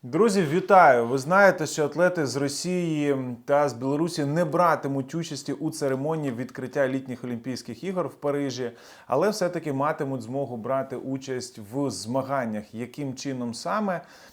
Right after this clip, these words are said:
От, е, що вони можуть вигравати, що не вигравати, що представляти, чому буде грати музика, але не буде слів, і навпаки, а чому буде грати музика? Загалом, чи достатні санкції, які вводять спортсмени? Тому що дуже часто нам говорять, що спорт вне політики.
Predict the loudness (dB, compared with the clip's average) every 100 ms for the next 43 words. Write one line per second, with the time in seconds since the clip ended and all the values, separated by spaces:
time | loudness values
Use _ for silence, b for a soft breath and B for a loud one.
0 | B -2 2 2 2 0 0 0 2 2
1 | 0 0 -2 -4 -6 -4 0 4 4 4
2 | 0 -6 -6 -4 -4 0 2 2 2 -4
3 | -2 -4 -2 -6 -2 -2 2 4 4 2
4 | -2 B B B -4 -2 0 0 2 2
5 | 4 4 4 2 4 4 4 0 2 2
6 | 4 2 0 -4 -6 -6 -6 -4 -2 -2
7 | -2 -2 -4 -4 -2 -2 -2 -4 -2 -2
8 | 0 0 0 0 2 2 0 -2 -4 -4
9 | -6 -6 -2 -2 0 -2 -4 -8 -4 0
10 | 0 -2 -6 -4 -4 -4 -8 -6 -8 -4
11 | -4 -4 -6 -10 -10 -8 -4 -2 -2 -6
12 | B B B _ -6 -4 -4 -4 -2 -2
13 | -2 -2 -2 -2 -2 0 0 0 -2 -6
14 | -8 -2 -2 -2 -8 -6 -6 -4 -4 -4
15 | -4 -6 -8 -10